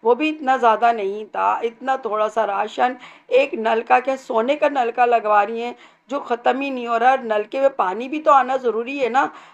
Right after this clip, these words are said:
अब वहाँ पर पानी का सिस्टम है नहीं है। नलका इतना महंगा तो नहीं होता, नलका किससे नहीं होता, पूरी लाइनें डलती हैं हर तरीके से, पानी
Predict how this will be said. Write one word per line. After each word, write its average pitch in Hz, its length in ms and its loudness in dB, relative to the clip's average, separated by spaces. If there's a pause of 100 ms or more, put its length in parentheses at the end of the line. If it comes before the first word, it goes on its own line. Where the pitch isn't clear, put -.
अब 262 180 4
वहाँ 220 200 4
पर 185 200 2
पानी 214 360 -2
का 247 160 -2
सिस्टम 226 460 -4
है 240 380 -2
नहीं 226 440 -6
है। 247 200 -4 (320)
नलका 208 420 6 (320)
इतना 277 320 -2
महंगा 247 360 0
तो 330 160 -2
नहीं 302 300 0
होता, 254 400 0 (360)
नलका 214 400 2
किससे 311 500 -6
नहीं 277 160 -4
होता, 262 340 -2
पूरी 269 320 -8
लाइनें 220 460 -2
डलती 208 360 0
हैं 254 160 -8
हर 233 220 0
तरीके 202 300 -6
से, 277 140 -8
पानी 220 380 -4